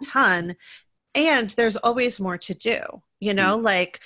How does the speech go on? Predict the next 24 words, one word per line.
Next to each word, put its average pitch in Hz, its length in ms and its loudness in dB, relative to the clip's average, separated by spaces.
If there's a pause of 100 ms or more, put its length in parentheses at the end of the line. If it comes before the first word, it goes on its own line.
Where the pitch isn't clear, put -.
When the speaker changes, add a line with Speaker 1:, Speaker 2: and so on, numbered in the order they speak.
(260)
Speaker 1:
I 240 180 2
don't 226 360 0
want 208 280 0
anybody 240 500 2
to - 160 -6
look 208 260 -4
at 208 100 -4
me 165 240 -6
and 175 140 -8
be 185 140 -2
like, 180 240 0
"Oh, 208 80 2
she 202 240 -2
has 180 220 -4
it - 120 -10
figured 175 320 -10
out," 196 340 -2
because 220 380 -4
that's - 420 -4 (280)
simply 302 480 -2
not 175 260 -6
true. - 640 -4 (540)
Um, 202 500 0 (440)
but, - 220 0